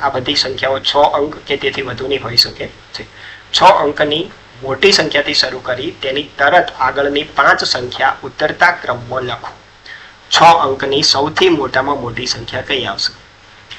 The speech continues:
એક, બે, ત્રણ, ચાર, પાંચ, છ. એકમ, દશક, સો,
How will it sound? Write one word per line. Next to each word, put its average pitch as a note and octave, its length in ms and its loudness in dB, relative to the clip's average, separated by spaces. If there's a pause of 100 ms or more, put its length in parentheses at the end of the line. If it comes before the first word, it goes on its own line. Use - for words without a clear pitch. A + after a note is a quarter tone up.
(320)
એક, C3+ 300 -2 (180)
બે, A#2+ 380 -4 (280)
ત્રણ, C3 340 -4
ચાર, B2 720 -4 (320)
પાંચ, A2+ 360 -8
છ. - 260 -4 (1800)
એકમ, C#3+ 400 0
દશક, B2+ 360 -2
સો, C#3 420 -2